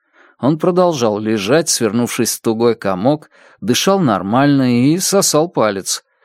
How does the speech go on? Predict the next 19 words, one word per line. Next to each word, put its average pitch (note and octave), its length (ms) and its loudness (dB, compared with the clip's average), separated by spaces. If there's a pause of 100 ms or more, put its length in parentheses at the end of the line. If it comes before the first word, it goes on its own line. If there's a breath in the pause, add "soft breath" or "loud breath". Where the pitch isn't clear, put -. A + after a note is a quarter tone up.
(180 soft breath)
Она C3 260 2
услышала, D3+ 460 0
как C#3 180 -2
хлопнула B2+ 480 0
дверца A#2 460 -2
машины, C#3+ 520 0
и G2+ 40 -4
пошла G#2+ 400 -2
в G#2+ 60 -6
гостиную. C#2 680 -6 (880)
В - 120 -20
комнату G#2 460 -2
ворвался C#3 540 0
Марк. G2+ 540 -2 (760 loud breath)
"Привет, C4+ 400 4
мам!" A#3+ 420 2 (540)
"Где G#3+ 360 2
ты A#3+ 180 0
был?" G#3+ 380 2